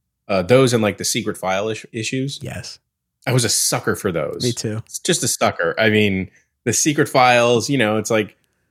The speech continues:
Speaker 1: just, it's nonsense. It's a nothing issue, but all it is is just have a cool picture of your character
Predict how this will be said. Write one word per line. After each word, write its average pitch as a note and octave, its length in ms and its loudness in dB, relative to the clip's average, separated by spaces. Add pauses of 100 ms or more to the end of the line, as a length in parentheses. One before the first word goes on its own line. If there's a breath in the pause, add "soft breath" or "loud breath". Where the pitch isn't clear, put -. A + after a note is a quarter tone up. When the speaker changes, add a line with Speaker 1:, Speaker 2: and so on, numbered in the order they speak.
(180)
Speaker 1:
just, - 360 -2
it's B2+ 260 -2
nonsense. A2+ 680 2
It's - 120 -6
a G#2 80 -4
nothing G2 380 -2
issue, G2+ 340 -4
but F#2 200 -8
all G2+ 320 -4
it G2 60 -6
is F#2+ 120 -8
is F2+ 60 -16
just F#2 300 -12 (240)
have F#2+ 120 -6
a F#2 60 -6
cool A#2+ 240 -4
picture A#2+ 340 -2
of G#2 80 0
your G2+ 80 -4
character A#2 680 0